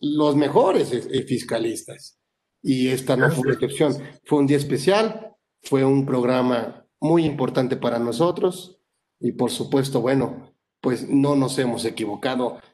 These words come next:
Speaker 1: y, y, y estaremos siempre invitando, siempre tratando de que los grandes, eh, acepten estar con nosotros, y no fue la excepción.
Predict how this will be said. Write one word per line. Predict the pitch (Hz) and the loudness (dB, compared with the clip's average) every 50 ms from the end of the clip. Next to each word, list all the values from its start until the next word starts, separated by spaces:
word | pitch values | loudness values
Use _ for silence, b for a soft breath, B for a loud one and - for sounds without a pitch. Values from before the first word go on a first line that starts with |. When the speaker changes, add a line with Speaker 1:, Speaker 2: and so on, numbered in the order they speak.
| B _ _ | B _ _
Speaker 1:
y, | - 117 | -4 -4
y, | 120 113 117 120 117 110 110 - 131 127 113 110 107 110 110 | -4 -4 -4 -6 -6 -6 -6 -8 -8 -8 -10 -8 -8 -6 -4
y | 113 | -4
estaremos | 107 104 - - 120 117 123 120 120 113 - - - - _ | -4 -4 -2 -2 -2 -2 -2 -2 -2 -4 -6 -10 -12 -18 _
siempre | - - - - 190 185 175 165 160 139 | -8 -8 -2 2 2 2 2 2 0 0
invitando, | 127 120 120 117 - - 123 120 117 - - - _ _ _ _ | 0 0 -2 -4 -4 -4 -4 -4 -4 -8 -10 -14 _ _ _ _
siempre | - - - 143 139 135 139 135 | -12 -2 0 0 2 2 0 -2
tratando | 139 131 117 - - 123 123 123 117 123 120 - B B B B B B _ _ | -2 -4 -6 -4 -4 -2 -2 -2 -2 -2 -4 -6 B B B B B B _ _
de | - - 123 127 | -6 -4 -4 -2
que | 127 117 | -2 -2
los | 120 117 104 | -2 -2 0
grandes, | 113 131 135 135 135 139 139 139 - - - - _ _ _ _ _ _ _ | 0 0 2 2 2 0 0 -2 -4 -8 -12 -16 _ _ _ _ _ _ _
eh, | - - 123 107 107 107 101 | -4 -4 -2 -2 0 -2 -2
acepten | - 107 - - - 135 139 135 - 123 113 | -2 -4 -2 0 0 0 0 -2 -4 -4 -4
estar | 110 - - 131 123 - | -4 -4 -4 -4 -4 -2
con | - 123 113 | -4 -6 -6
nosotros, | 110 - - 135 135 135 139 151 139 - - b b b b b _ _ | -6 -2 -2 -2 -2 0 -4 -4 -4 -6 -12 b b b b b _ _
y | - - | -2 -2
no | 127 135 135 | 0 0 0
fue | 139 143 139 | 0 0 0
la | 131 127 | 0 0
excepción. | 117 - - - - - 165 160 160 160 160 156 - - | -2 -4 -4 -6 -4 -2 0 0 0 0 -2 -4 -8 -12